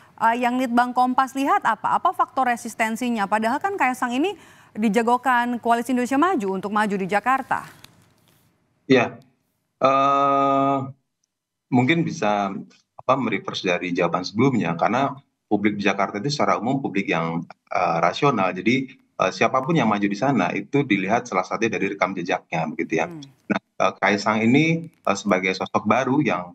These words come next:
Speaker 2: mungkin popularitasnya tinggi, tapi publik di Jakarta belum melihat ini sebagai celah kemungkinan, eh, dia bakal maju sebagai, eh, sosok yang bakal dipilih dalam pilkada mendatang.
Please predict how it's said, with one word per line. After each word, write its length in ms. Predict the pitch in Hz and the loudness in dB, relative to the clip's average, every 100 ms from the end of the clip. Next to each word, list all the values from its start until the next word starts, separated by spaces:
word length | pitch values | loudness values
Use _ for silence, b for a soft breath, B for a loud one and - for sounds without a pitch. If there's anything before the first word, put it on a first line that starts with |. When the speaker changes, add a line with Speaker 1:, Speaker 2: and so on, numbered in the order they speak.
| - | 0
Speaker 2:
mungkin 360 | 139 208 226 | 2 2 2
popularitasnya 480 | 156 139 127 147 175 | 0 -2 -2 0 -2
tinggi, 400 | 135 104 101 110 - _ _ | 0 0 0 -2 -12 _ _
tapi 480 | 101 - 147 165 165 | -2 0 0 0 0
publik 320 | 123 104 110 | -2 -2 -2
di 120 | 101 | 0
Jakarta 440 | 92 92 90 - 127 | -2 0 -4 -2 -2
belum 640 | 101 92 92 95 92 90 | -2 -4 -2 0 0 0
melihat 400 | 98 113 117 127 | 0 2 2 -2
ini 120 | 110 | -8
sebagai 440 | - 95 92 92 92 | -6 -6 -2 -4 -2
celah 400 | 101 104 113 - | 0 2 0 -2
kemungkinan, 640 | 110 107 107 107 120 127 131 - _ _ 85 | -4 -4 0 2 2 0 -2 -12 _ _ -2
eh, 520 | 92 90 90 90 92 90 | 0 0 -2 -2 -4 0
dia 240 | 104 123 123 | 2 2 2
bakal 240 | 101 92 | -2 -2
maju 240 | 95 90 | -2 -2
sebagai, 720 | 110 101 85 87 101 107 113 - | -2 0 -2 0 0 0 -2 -10
eh, 440 | _ _ 85 80 | _ _ -2 -2
sosok 320 | - 98 117 107 | -2 -2 0 -2
yang 80 | |
bakal 160 | 87 90 | -2 -4
dipilih 320 | 85 92 104 | -2 -2 -2
dalam 160 | 80 85 | -2 -4
pilkada 320 | 85 82 80 | -4 -2 -2
mendatang. 480 | 82 76 - 76 | -2 -2 -2 -6